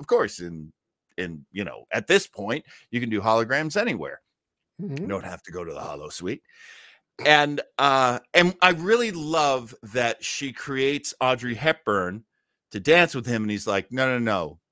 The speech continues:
Speaker 1: you, I wanna dance with you. What do you look like?"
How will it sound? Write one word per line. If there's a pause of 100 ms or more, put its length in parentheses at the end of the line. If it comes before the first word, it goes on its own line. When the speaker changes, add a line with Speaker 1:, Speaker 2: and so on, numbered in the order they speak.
(720)
Speaker 1:
you, (200)
I
wanna
dance
with
you.
What
do
you
look
like?"